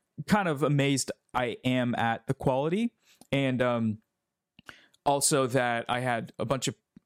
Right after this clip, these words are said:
a, a lot of people I know that would define themselves as leftists or kind of liberal or on the left, Democrats, whatever, and, um, n-, very few people had heard of any of them, and, uh,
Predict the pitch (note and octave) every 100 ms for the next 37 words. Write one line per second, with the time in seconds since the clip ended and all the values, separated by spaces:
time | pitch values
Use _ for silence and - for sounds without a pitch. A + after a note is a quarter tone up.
0 | _ C3+ - F#2 C#3 C3+ - C3 B2+ B2
1 | A#2+ A#2+ A#2 - B2 A2+ B2 - B2 B2
2 | B2 - B2 A#2+ A2+ A2+ A2+ A2 - A#2
3 | A#2 - A#2+ A2 - A#2 A#2 - A2+ G#2+
4 | - _ - - C3 C3 B2+ B2 A#2+ A#2+
5 | A2+ A#2 A#2 A#2 A2+ - A#2 A2+ - A2
6 | - A2+ A2 A2 A#2 - - - B2+ B2+
7 | A#2 A2+ - B2 A#2 G#2+ - - A#2 -
8 | - E3 B2+ C3+ C3 C#3+ - C3+ - A#2+
9 | A2+ C#3 A#2 B2+ C#3 A#2+ A2+ A#2+ A#2+ A#2+
10 | G2+ E2 C#2 - - B2 A2+ A2 - -
11 | - A#2+ A2+ G#2+ G#2+